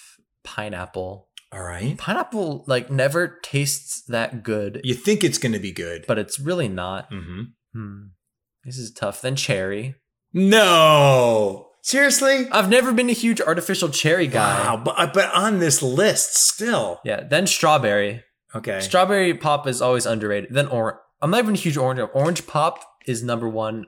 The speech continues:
Speaker 1: of all the pops.
Speaker 2: I love that you're saying pops. Um, okay, I'm gonna say orange pop. Uh, I think orange pop is the one that you get it and you're like, "Okay, this is actually pretty fun. It's pretty good."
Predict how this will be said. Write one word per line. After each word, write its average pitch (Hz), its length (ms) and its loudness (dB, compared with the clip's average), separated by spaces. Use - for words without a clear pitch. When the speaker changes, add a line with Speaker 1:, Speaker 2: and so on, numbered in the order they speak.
Speaker 1:
of 107 280 -2
all 101 140 0
the - 80 -14
pops. - 680 -8
Speaker 2:
I 92 40 -10
love 90 200 -8
that 90 140 -12
you're 95 80 -10
saying 87 220 -12
pops. - 340 -18
Um, 117 480 -2
okay, 139 420 2
I'm 170 200 2
gonna 220 120 2
say 160 220 2
orange 135 400 2
pop. 69 320 -6
Uh, 110 380 -4
I 127 100 2
think 156 260 2
orange 147 320 0
pop 135 300 -2
is 113 100 -2
the 120 60 -2
one 113 440 -4
that 190 640 -6
you 131 120 -2
get 127 240 0
it 131 220 -2
and 117 140 -6
you're 117 80 -4
like, 127 200 -4
"Okay, 190 280 0
this 185 160 0
is 170 80 -2
actually 143 300 -2
pretty 123 180 -4
fun. 110 260 -6
It's 104 120 -12
pretty 104 280 -8
good." 98 380 -8